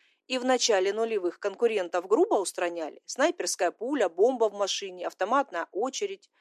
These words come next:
то сейчас методы могут быть более хитрыми и сложными. Вполне может быть, что кто-то хочет разрушить бизнес Ашкокова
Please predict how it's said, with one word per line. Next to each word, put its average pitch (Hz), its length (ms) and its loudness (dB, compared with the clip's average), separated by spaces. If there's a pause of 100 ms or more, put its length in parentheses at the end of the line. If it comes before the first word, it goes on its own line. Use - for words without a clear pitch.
(440)
то 330 200 -2
сейчас 311 640 0
методы 277 540 0
могут 262 340 0
быть 240 260 -8
более 247 320 2
хитрыми 233 600 -6
и - 40 -8
сложными. 175 680 -6 (460)
Вполне 311 500 2
может 262 340 0
быть, 170 200 -6
что - 200 -6
кто-то 170 380 -6
хочет 240 420 -4
разрушить 180 520 -4
бизнес 196 420 -12
Ашкокова 247 640 -2